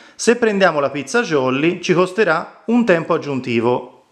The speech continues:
Le pizze che prenderemo le potremo sistemare sopra i cartoni per ricordarci quante ne potremo tenere. Una volta che un giocatore avrà pescato le pizze,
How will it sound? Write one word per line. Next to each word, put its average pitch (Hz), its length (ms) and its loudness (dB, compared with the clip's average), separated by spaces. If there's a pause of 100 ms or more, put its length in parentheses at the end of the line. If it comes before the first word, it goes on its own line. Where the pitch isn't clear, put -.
(120)
Le 156 160 2
pizze 156 300 2
che 127 80 2
prenderemo 165 580 2
le 151 100 0
potremo 135 340 -2
sistemare 139 500 -2
sopra 127 280 -2
i 131 60 -2
cartoni 131 560 -2
per 170 140 0
ricordarci 170 720 0
quante 196 320 0
ne 185 120 -2
potremo 180 360 0
tenere. 120 680 -2 (200)
Una 147 200 -2
volta 143 280 -2
che 127 60 0
un 135 80 0
giocatore 131 380 0
avrà 123 180 -2
pescato 143 400 -4
le 226 100 -2
pizze, 185 560 -2